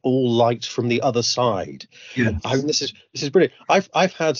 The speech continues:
Speaker 1: um, slightly tipsy conversations with developers who have been less poetically vicious about the planning system than Keir Starmer.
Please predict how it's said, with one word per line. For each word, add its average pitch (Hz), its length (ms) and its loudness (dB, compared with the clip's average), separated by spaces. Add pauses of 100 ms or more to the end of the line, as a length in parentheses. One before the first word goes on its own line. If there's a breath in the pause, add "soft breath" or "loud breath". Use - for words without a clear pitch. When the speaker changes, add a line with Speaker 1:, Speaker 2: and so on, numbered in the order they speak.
Speaker 1:
um, 120 480 0
slightly 139 480 0
tipsy 120 340 -4
conversations 107 760 0
with 95 140 -8
developers 101 760 -2
who 101 180 -4
have 95 200 -8
been 104 380 0
less 107 500 0
poetically 104 720 -2
vicious 95 600 -2
about 90 240 2
the 107 40 -6
planning 101 320 2
system 87 460 -8 (340 loud breath)
than 104 120 -2
Keir 101 160 0
Starmer. 104 440 -2